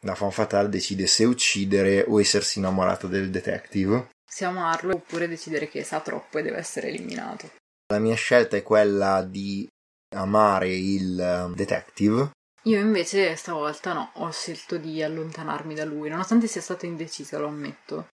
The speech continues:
Speaker 1: Queste scelte vanno fatte segretamente, quindi poi dopo si svelano gli assi e ci siamo trovati davanti a questo finale.
Speaker 2: Loro di fatto si baciano, anche perché abbiamo scoperto le carte,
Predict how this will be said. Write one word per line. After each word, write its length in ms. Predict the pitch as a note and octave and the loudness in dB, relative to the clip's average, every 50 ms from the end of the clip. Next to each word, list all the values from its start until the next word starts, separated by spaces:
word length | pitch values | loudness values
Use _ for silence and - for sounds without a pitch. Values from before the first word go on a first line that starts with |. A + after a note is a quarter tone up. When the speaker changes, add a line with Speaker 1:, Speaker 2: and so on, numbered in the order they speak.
| _ _ _ _ _ | _ _ _ _ _
Speaker 1:
Queste 280 | - - B2+ - - B2+ | -2 0 0 2 4 4
scelte 280 | - - D#3 D3+ D#3+ | 4 4 4 4 6
vanno 200 | B2+ A2 G#2+ G#2+ | 6 6 6 6
fatte 340 | G#2 - - A2 - - G2 | 4 2 2 0 0 0 -4
segretamente, 840 | - - - G#2 G2+ G#2+ A2 - A2+ A2+ G#2+ G2+ G2 G2+ G2 G#2+ | -2 0 2 2 4 4 6 6 6 6 6 4 4 0 -2 -4
quindi 220 | - - A2+ G#2+ G2+ | -4 -2 -2 -2 0
poi 140 | G2+ G#2+ G#2 | 4 4 4
dopo 160 | G2+ F#2+ G2 | 4 4 0
si 160 | - - G2+ | -4 -4 -4
svelano 640 | F#2 F#2+ G2 F#2+ G#2 G#2+ G#2+ G#2+ G#2 G#2 G2+ G2+ | -4 -4 -2 2 6 8 10 10 8 8 4 2
gli 180 | G2+ G2 G2+ G#2 | 0 2 4 4
assi 1120 | G2 G2+ G2+ G2+ G2+ - - - - - - G2+ G2 G2 G2 G2 G2 F#2+ F#2+ F#2 F#2 F#2 | 6 6 6 4 4 2 2 4 4 4 4 2 0 2 2 2 0 0 2 2 2 2
e 40 | F2 | 2
ci 100 | - G#2+ | 0 0
siamo 200 | G#2 G#2 G2 G2 | 0 0 0 0
trovati 340 | - G#2 G2+ F#2 F#2 - G2 | 4 6 6 6 4 4 2
davanti 280 | F#2+ F2+ F2 D#2+ - | 2 2 2 0 -4
a 20 | F2 | -6
questo 260 | F#2+ F2+ - - - | -6 -6 -6 -8 -10
finale. 560 | - - F#2 F#2 F#2 E2 - F2+ F#2 G2 - _ _ _ _ _ _ _ - | -8 -6 -4 -4 -4 -4 -4 -6 -8 -10 -12 _ _ _ _ _ _ _ -4
Speaker 2:
Loro 580 | F#3+ G3+ G#3+ B3 C4+ C#4 B3+ A3 G3+ F#3+ F#3+ - | 2 2 4 4 6 6 6 6 4 4 2 -2
di 180 | - F#3+ E3+ F3+ | -12 -14 -14 -10
fatto 800 | E3 G3 G3 - - - G3 F#3 F#3 F3+ F3 E3+ E3+ E3+ F3 F3 | -6 -6 -6 -6 -4 -4 -2 -2 0 -2 -2 -2 -2 -2 -2 -4
si 140 | - - F3+ | -4 -4 0
baciano, 400 | F3+ E3+ D#3+ D#3+ - F#3 E3+ F3 | 0 2 2 2 0 -2 -2 -2
anche 200 | F3+ F#3 - G3+ | -2 -4 -4 -6
perché 260 | F#3+ F#3+ - - E3 | -6 -6 -4 -2 -2
abbiamo 220 | D#3 E3 F3 F3+ | -2 -2 -2 -6
scoperto 360 | F#3 - - F3+ F#3+ G3 - G3 | -6 -6 -6 -6 -6 -2 -2 -2
le 100 | G#3 G3+ | -2 0
carte, 600 | G3+ E3+ E3 E3+ E3+ - _ - F#3+ F#3+ G3+ | 0 0 0 0 0 -4 _ -4 0 0 0